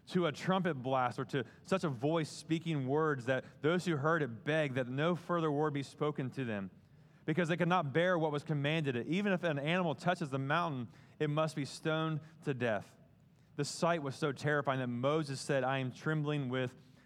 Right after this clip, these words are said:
fear." If you recall the story of the Israelites, they were called out of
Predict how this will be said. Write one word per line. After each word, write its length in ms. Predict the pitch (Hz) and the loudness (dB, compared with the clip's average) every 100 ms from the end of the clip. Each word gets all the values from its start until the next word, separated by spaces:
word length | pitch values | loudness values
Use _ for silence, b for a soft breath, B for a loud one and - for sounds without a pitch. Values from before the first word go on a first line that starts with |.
| B - | B -6
fear." 260 | - 170 | 0 0
If 80 | 139 | 0
you 80 | 139 | -2
recall 360 | 139 180 190 | 0 2 2
the 80 | 170 | 2
story 680 | - - 190 190 160 127 147 B B B B | -2 -2 2 2 2 2 0 B B B B
of 220 | 151 160 | 2 2
the 80 | 147 | 2
Israelites, 420 | 180 160 147 113 | 2 2 2 2
they 80 | 156 | 2
were 80 | 156 | 0
called 320 | 151 185 196 | 2 2 2
out 220 | 156 175 | 2 4
of 140 | 190 | 2